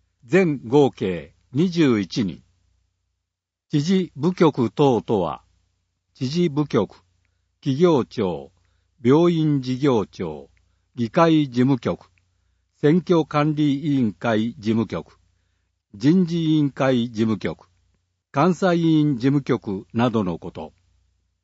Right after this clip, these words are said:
分限処分の状況。平成二十六年度。分限処分は、公務における能率を維持することを目的として、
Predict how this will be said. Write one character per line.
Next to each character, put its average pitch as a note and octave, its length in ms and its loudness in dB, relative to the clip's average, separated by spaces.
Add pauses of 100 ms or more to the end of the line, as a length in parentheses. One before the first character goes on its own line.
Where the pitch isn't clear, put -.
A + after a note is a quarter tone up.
(2500)
分 G3+ 240 2
限 F#3 340 2
処 F3+ 140 0
分 A#2 260 0
の F#2+ 160 -2
状 G2 260 -2
況。 D#2+ 420 -12 (500)
平 D#3+ 220 4
成 C#3+ 480 0
二 D#3 160 2
十 B2 260 0
六 G2+ 240 -4
年 G2+ 220 0
度。 D2+ 160 -14 (1500)
分 G3 240 2
限 F#3 260 2
処 E3 200 -2
分 G#2 240 -2
は、 D#2 260 -8 (360)
公 G#3+ 220 6
務 D3+ 160 2
に A2+ 160 2
お G#2+ 120 0
け A#2 160 -4
る G#2+ 120 0
能 A#2 220 2
率 D#3 320 -4
を C3+ 180 2
維 C#3+ 40 0
持 D3+ 200 -6
す - 160 -10
る A2 120 -6
こ A2 160 -4
と A2 240 0
を - 20 0
目 G2 220 -2 (100)
的 B2+ 240 -4
と A2+ 160 -4
し - 140 -10
て、 F#2 260 -4